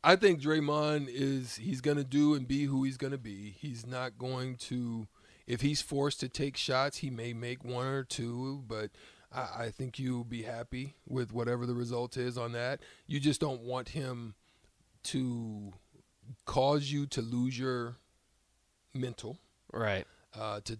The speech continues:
Speaker 1: allow him to get into your head. You just stay focused and stay on, on point. And then you just can't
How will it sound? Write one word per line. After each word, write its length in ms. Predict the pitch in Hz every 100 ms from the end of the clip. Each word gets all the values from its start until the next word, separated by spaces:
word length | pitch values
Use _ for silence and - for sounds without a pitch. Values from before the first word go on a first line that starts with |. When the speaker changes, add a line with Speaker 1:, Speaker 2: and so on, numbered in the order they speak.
| -
Speaker 1:
allow 260 | 113 113 120
him 160 | 120
to 80 | 117
get 160 | 110 117
into 240 | 117 -
your 140 | 131 131
head. 360 | 110 90 123 - _ _ -
You 120 | 117
just 240 | 113 117
stay 220 | - 104 107
focused 500 | - 98 110 120 113
and 80 |
stay 220 | 101 101 104
on, 280 | 113 127 -
on 200 | 117 127
point. 380 | - 104 104 - - _ _ _ -
And 120 | 135
then 160 | 147 147
you 140 | 151
just 300 | 139 147 -
can't 580 | - - 160 151 131